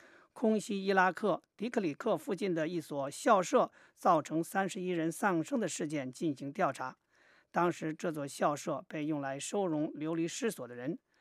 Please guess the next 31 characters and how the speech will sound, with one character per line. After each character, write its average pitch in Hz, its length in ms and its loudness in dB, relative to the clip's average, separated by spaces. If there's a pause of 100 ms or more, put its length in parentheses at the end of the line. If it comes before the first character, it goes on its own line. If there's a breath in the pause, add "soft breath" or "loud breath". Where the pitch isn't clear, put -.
(340 soft breath)
人 185 220 4
权 175 260 0
观 185 300 0
察 156 240 -4
组 143 300 -10
织 143 120 -6
说， 196 320 -2 (200)
幸 311 260 2
存 214 160 -2
者 165 160 0
说， 208 300 2
校 226 340 2
舍 214 200 -2
内 220 260 0
没 233 160 2
有 226 100 4
任 277 240 4
何 156 140 -4
激 170 160 -6
进 165 120 -2
分 156 240 -2
子 127 200 -8
或 165 180 -4
者 139 100 -6
激 190 220 -8
进 156 220 -4
分 165 280 -4
子 - 140 -18
的 131 100 -14
设 160 220 -4
备。 127 160 -8